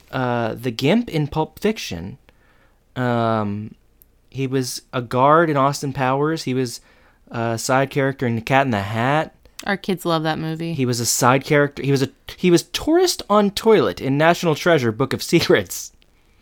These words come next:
Speaker 1: Uh, he was
Speaker 2: And
Speaker 1: it
Speaker 2: they were just like, "Oh, hey, how about you write an episode of Boy M-, <gasps> What if he won a contest?" Sort of like when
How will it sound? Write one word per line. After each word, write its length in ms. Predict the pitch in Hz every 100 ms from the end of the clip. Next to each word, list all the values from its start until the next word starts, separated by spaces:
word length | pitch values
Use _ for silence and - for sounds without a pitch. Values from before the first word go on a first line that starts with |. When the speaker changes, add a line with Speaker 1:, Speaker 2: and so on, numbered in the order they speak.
| _ _ _ _ _ -
Speaker 1:
Uh, 240 | 127 127
he 120 | 127 139
was 340 | 143 127 - _ _ _ _ _ _ _ _ -
Speaker 2:
And 140 | 254
Speaker 1:
it 40 | 262
Speaker 2:
they 60 |
were 120 | 277
just 280 | 254 285 277
like, 200 | 269 254 -
"Oh, 180 | 269 269
hey, 440 | 269 277 233 240 _ - _ _
how 240 | - 262
about 420 | 285 262 226 262 -
you 420 | 269 285 302 262
write 340 | 101 202 247 392
an 120 | 302
episode 500 | 208 190 - 170 160
of 100 | 160
Boy 120 | 165
M-, 60 | 160
<gasps> 280 | - - -
What 140 | 220 262
if 80 | -
he 120 | 381
won 160 | 294
a 60 | 220
contest?" 640 | - 196 220 190 175 -
Sort 180 | 202 208
of 100 | 214
like 220 | 202 185
when 360 | 180 175 175